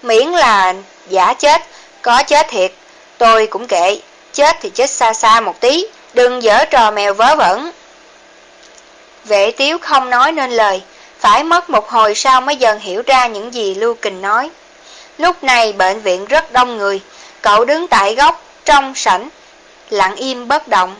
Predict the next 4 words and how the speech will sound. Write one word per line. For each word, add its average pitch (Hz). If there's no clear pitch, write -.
không 294
ngừng 208
nghĩ 190
ngợi, 208